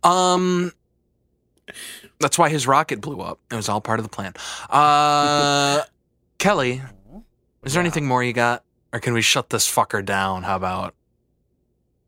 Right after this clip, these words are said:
Speaker 3: Shut it down. I had a lot of fun today,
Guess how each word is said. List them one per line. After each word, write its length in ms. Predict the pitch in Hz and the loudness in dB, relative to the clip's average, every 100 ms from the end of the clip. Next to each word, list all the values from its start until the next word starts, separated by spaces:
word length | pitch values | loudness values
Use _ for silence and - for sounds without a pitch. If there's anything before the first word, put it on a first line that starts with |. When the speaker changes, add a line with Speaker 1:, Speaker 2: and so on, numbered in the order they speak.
| _ _ _ _ _ _ _ | _ _ _ _ _ _ _
Speaker 3:
Shut 320 | - - 185 185 | -18 -4 -2 -2
it 140 | 131 | -4
down. 500 | 156 151 139 127 101 _ _ _ _ _ _ _ _ _ _ _ 131 | -2 0 0 -2 -8 _ _ _ _ _ _ _ _ _ _ _ -4
I 100 | 156 | -2
had 200 | 160 147 | 0 0
a 60 | |
lot 280 | 139 143 160 | 0 0 0
of 80 | 156 | -2
fun 300 | - 147 139 | -6 -6 -4
today, 520 | 131 123 117 117 117 | -4 -2 -2 -4 -8